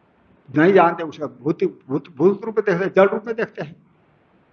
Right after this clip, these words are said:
ऐसी स्थिति है। और दूसरा उपासक उसको माने मकर वाहिनी, मकर को,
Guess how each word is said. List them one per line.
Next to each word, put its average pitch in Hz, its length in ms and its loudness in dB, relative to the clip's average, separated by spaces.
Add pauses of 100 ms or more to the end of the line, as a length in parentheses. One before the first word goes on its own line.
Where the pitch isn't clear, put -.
(160)
ऐसी - 200 -8
स्थिति - 300 -20
है। 110 100 -20 (580)
और 139 80 -4
दूसरा 185 280 0
उपासक 208 580 0
उसको 240 280 0 (960)
माने 120 140 -10 (140)
मकर 160 280 2
वाहिनी, 143 800 2 (1700)
मकर 139 340 0
को, 143 340 -4